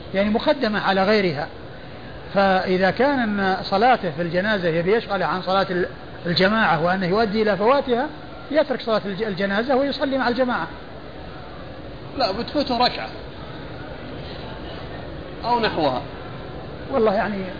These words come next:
Speaker 1: ما ينبغي الإنسان يتشاغل بصلاة الجنازة التي فرض كفاية ويترك صلاة ال-، الجماعة التي هي، آه، آه، التي هي واجبة عليه.
Speaker 2: هل لبس ثوبين من ثيابنا الحالية أفضل من لبس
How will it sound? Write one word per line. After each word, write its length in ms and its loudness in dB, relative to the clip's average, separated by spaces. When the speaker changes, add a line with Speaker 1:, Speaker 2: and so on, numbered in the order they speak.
Speaker 1:
ما 120 4
ينبغي 320 4
الإنسان 360 2
يتشاغل 800 2
بصلاة 260 6
الجنازة 500 2
التي 260 2
فرض 240 2
كفاية 400 4
ويترك 720 2
صلاة 320 2
ال-، 160 0
الجماعة 520 2
التي 340 2
هي، 120 2
آه، 140 2
آه، 400 2
التي 320 2
هي 320 2
واجبة 460 2
عليه. 180 2
Speaker 2:
هل 420 4
لبس 340 -2
ثوبين 540 4
من 160 -2
ثيابنا 560 2
الحالية 640 4
أفضل 420 2
من 100 -2
لبس 240 -2